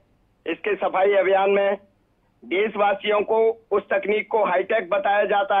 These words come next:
है। हमारे प्रधानमंत्रीगण विदेशों की अरबों खरबों की यात्रा करते हैं।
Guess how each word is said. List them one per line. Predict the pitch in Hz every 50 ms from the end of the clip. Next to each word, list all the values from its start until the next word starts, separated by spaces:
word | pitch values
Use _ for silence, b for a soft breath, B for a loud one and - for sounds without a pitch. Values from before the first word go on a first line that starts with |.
| 190 208
है। | 208 214 - - _ _ _ _ _ _ _ _ _
हमारे | - 160 175 180 190 196 220 226 233
प्रधानमंत्रीगण | - - 196 196 - 185 190 202 208 214 214 208 202 214 220 220 214 220 220 220
विदेशों | - - 190 180 185 214 214 196 220 214 214
की | 220 226 226 226
अरबों | - - - 185 190 202 196 220 226 -
खरबों | - 196 190 196 208 214 214
की | - 220 208 196
यात्रा | 196 202 196 - 233 220 220
करते | 220 - 208 196 196 - 226
हैं। | 220 214 220 220 220 - -